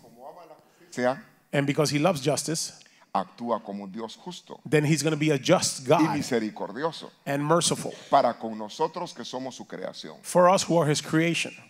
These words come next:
Speaker 1: Entonces dice, "Por amor a mí mismo y no recordaré"
Speaker 2: And it says, "Because of love for myself, and I will not remember"
Speaker 1: tus pecados.
Speaker 2: your sins.
Speaker 1: No el pecado.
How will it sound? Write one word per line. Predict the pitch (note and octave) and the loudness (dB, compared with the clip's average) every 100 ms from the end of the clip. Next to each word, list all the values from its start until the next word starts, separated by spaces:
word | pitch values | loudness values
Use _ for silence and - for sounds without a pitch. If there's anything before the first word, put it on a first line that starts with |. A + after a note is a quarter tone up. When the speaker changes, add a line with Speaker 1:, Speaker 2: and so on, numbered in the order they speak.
| _ _ _ _ _ _ D3 | _ _ _ _ _ _ -10
Speaker 1:
Entonces | D3 G#3+ G#3+ F3+ | -4 -4 -4 -6
dice, | F3+ F3+ D#3+ C#3+ - _ | -4 -4 -6 -8 -20 _
"Por | D3 D3 | -2 0
amor | E3+ G3+ G#3+ | 0 -2 -4
a | F3 | -4
mí | F3 | -6
mismo | E3 E3 C#3 E3+ E3 _ - | -8 -8 -6 -6 -8 _ -8
y | C#3 | -8
no | D3+ E3 F#3 F#3+ | -6 -8 -6 -4
recordaré" | - E3+ D3+ - - E3+ C3 G#2 A2+ G2+ E2+ - - | -2 0 -2 -6 2 2 2 -2 -2 -2 -6 -14 0
Speaker 2:
And | F#3 F#3+ | 2 4
it | |
says, | G#3 F#3 | 2 2
"Because | D#3 F3+ G3 | 2 4 6
of | E3 | 6
love | F#3 G#3+ | 4 4
for | - | 2
myself, | F#3 E3 - G3 E3 | 2 2 2 2 2
and | D#3+ | 4
I | |
will | D#3 D#3 | 4 4
not | E3 | 2
remember" | D#3+ D#3 C#3+ A#2 F#2 - _ _ _ _ _ _ | 2 0 0 0 -4 -10 _ _ _ _ _ _
Speaker 1:
tus | A#2+ - | -14 -12
pecados. | G#2+ F#2+ A#1+ - - | -6 -6 -6 -14 -10
Speaker 2:
your | B2+ C#3 | -2 0
sins. | - D3 B2+ F#2+ - - - - | 0 -2 -4 -6 -8 -8 -16 -10
Speaker 1:
No | D#3+ G3 - | -8 -8 -8
el | D3+ B2 | -4 -4
pecado. | F2+ - B1+ - | -6 -10 -10 -10